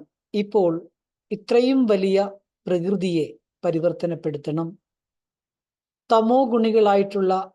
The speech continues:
ആത്മാക്കളെ പരിവർത്തനപ്പെടുത്തണം, അവരുടെ തമോ ഗുണ വൈബ്രേഷൻസിനെ പരിവർത്തനപ്പെടുത്തണം.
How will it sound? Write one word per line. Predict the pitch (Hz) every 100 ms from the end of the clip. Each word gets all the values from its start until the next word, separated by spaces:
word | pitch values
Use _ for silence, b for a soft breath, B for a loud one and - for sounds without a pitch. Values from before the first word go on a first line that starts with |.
| _ 170
ആത്മാക്കളെ | 180 - 208 208 208 214 208 208
പരിവർത്തനപ്പെടുത്തണം, | 185 165 170 170 175 160 160 156 160 160 185 _ _ _ _ _ _ _ _ _ _ _ _ -
അവരുടെ | 202 226 233 233 240 240 - -
തമോ | 196 214 226 208
ഗുണ | 220 233 - 175
വൈബ്രേഷൻസിനെ | 175 165 202 226 220 226 208 - 214 208
പരിവർത്തനപ്പെടുത്തണം. | 180 170 165 - 170 165 160 156 165 170